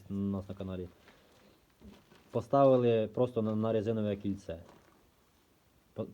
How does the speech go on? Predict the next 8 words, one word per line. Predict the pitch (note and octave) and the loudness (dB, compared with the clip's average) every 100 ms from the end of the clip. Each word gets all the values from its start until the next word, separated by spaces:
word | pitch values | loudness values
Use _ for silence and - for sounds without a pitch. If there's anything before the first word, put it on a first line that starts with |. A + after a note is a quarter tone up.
| - | -10
н-, | A#2 A2 G#2 G#2+ | -8 -6 -6 -6
на | A2 A2 | -4 -4
штуцер | G2+ A#2 G#2 G2+ | -6 -8 -6 -4
наділи | G2+ G2+ G#2 | -2 -2 -2
резинове | G#2 A2 A2+ | -2 -4 -4
кільце, | A2+ B2+ D#3+ D#3 | -4 -6 -4 -4
зажали | G#2+ G#2 G2+ A#2 C3+ C3+ - _ _ _ _ _ | -4 -6 -4 0 0 -4 -14 _ _ _ _ _
і. | G2+ F#2+ F#2 F#2+ | -6 -4 -4 -4